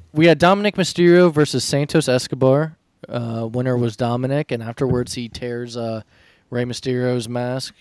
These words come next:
Uh, I don't know if it's supposed to be the one that Rey gave Santos, but I would think that's what they're trying to do.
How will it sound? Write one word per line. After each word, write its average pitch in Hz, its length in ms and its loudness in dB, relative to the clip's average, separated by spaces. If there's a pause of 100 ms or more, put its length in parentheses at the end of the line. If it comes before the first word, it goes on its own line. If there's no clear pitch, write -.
(200)
Uh, 101 380 -8
I 110 40 -10
don't 117 220 -8
know 113 80 -4
if 110 120 -8
it's 113 120 -10
supposed - 260 -6
to 123 60 -10
be 123 100 -4
the 110 100 -6
one 110 300 -8
that 104 240 -8 (440)
Rey 110 420 -4
gave 104 440 -10
Santos, 120 760 -6
but 95 240 -12 (800)
I - 40 -14
would 98 120 -12
think 101 220 -12
that's 107 160 -10
what 110 120 -10
they're 107 100 -8
trying 107 260 -8
to 104 60 -10
do. 113 340 -4